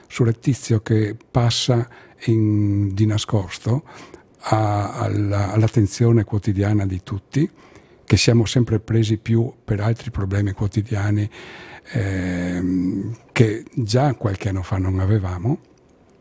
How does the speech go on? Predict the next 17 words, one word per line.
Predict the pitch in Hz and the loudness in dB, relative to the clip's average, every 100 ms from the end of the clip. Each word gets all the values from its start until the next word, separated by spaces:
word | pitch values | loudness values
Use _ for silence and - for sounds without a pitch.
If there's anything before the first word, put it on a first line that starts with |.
| _ _ - - - - | _ _ -18 -16 -16 -14
ed | - 147 | 0 2
è | 160 160 | 2 2
quello | 131 131 147 170 262 - _ _ | 2 4 2 0 -4 -14 _ _
che | - 147 | -2 0
si | - 156 | 2 2
vuole, | 113 101 98 92 | 4 0 -4 -8
secondo | - 101 120 110 | -6 -2 0 2
me, | 131 175 - - _ - _ - - - - - - - | 0 -2 -6 -20 _ -20 _ -20 -20 -20 -20 -20 -16 0
toglierci | 139 165 175 165 - 175 277 330 - | 2 2 -2 -4 -8 -8 -10 -12 -4
la | 123 | 0
libertà | 127 120 117 - 110 190 _ _ _ - _ - - - | 0 0 -4 -4 -6 -6 _ _ _ -20 _ -20 -20 -6
di | 135 | -2
poter | 123 120 127 110 | 0 2 2 2
essere | 123 - 135 | 0 -2 0
un | 135 - | -2 0
popolo | 107 - 107 101 | -2 -2 -2 -2
libero. | 98 - 95 107 | -4 -8 -10 -12